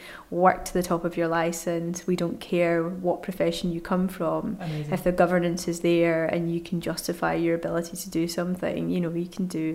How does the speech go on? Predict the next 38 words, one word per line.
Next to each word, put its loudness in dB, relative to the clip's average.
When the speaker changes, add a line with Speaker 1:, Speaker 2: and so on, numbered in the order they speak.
Speaker 1:
like, -6
I -4
don't -6
know, 0
you 2
could, -4
like, -2
do 4
minor, 0
minor 6
ops 4
in 4
the 2
back 4
room 8
<laughs> 2
if -2
you 10
want. 4
Like, 4
they 6
just, 6
um, 4
they 10
were 10
really 8
invested 0
in 0
that, 0
and 2
they 2
were 2
invested 0
in 0
me 0
developing -2
other -2
people -4